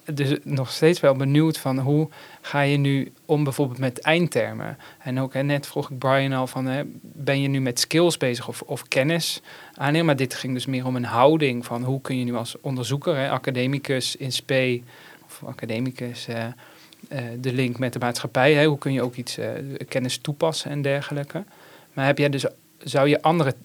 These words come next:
eindtermen kunnen, ah, ja, formuleren voor je disciplinaire studenten versus de interdisciplinaire? Of heb je andere doelen in die samenwerking met de maatschappij?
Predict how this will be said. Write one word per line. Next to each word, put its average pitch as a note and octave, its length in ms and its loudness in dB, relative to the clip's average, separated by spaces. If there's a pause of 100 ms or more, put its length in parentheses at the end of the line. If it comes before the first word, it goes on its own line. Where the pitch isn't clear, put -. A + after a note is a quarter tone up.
eindtermen C#3 560 2
kunnen, C#3 260 -2
ah, - 120 -6 (260)
ja, C3+ 280 -2
formuleren C3+ 560 0
voor B2 280 -6
je D3 240 -6
disciplinaire C3 760 -4 (600)
studenten C#3 560 -4
versus B2+ 320 -2
de - 120 -8
interdisciplinaire? B2 680 -6
Of - 60 -12
heb C#3 100 -2
je - 80 -4
andere C3+ 380 -2
doelen D3 400 4
in C#3 160 -2
die C3+ 200 -4 (360)
samenwerking C3+ 1000 -4
met B2+ 140 -2
de C3+ 60 -8
maatschappij? A#2 760 -6